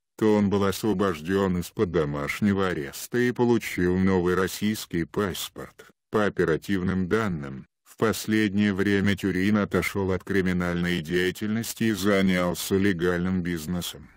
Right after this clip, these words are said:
Несмотря на близость к кавказскому клану деда Хасана,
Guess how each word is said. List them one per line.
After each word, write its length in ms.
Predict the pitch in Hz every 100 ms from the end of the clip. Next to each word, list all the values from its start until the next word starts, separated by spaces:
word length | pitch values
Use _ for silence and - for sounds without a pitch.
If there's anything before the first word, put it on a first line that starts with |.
| _
Несмотря 720 | 104 104 98 107 101 - 101
на 160 | 98 95
близость 580 | 82 90 85 92 - -
к 60 | -
кавказскому 840 | 92 82 - 95 92 - 104 98 92
клану 520 | - 98 98 101 104
деда 320 | 101 101 101
Хасана, 760 | - 85 73 - - 73 73